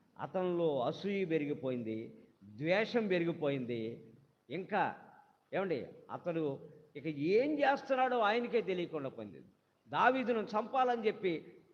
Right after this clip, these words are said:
అతని మీద తిరుగుబాటు చేస్తూ వెళుతున్నాడు. అలాంటి టైంలో పిల్లరా, అతని పరిస్థితి ఎలా తయారైపోయిందంటే, ఆ దురాత్మ అతను ఎలా తయారు చేసేసిందంటే, అతడు ధైర్యం కోల్పోయాడు,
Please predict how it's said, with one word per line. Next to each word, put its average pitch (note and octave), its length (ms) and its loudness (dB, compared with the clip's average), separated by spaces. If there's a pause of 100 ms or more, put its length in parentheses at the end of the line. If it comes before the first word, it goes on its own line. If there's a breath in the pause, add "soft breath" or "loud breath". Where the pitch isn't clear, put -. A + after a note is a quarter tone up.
అతని E3 260 -2
మీద E3 200 4 (200)
తిరుగుబాటు D3+ 440 0
చేస్తూ C3 500 -6 (320)
వెళుతున్నాడు. B2 640 -6 (420)
అలాంటి D#3 340 -6
టైంలో C#3 420 -2
పిల్లరా, G#2 460 -6 (1400)
అతని B2 240 -8
పరిస్థితి D#3 520 -4
ఎలా D3+ 220 2
తయారైపోయిందంటే, B2+ 1000 -2 (120)
ఆ B2 300 -4
దురాత్మ D3 640 -2 (560 soft breath)
అతను C3+ 260 -8
ఎలా C#3 300 0
తయారు D#3+ 360 2
చేసేసిందంటే, G2 1120 -6 (680)
అతడు C3+ 280 -6
ధైర్యం D#3+ 460 0
కోల్పోయాడు, A#2 640 -6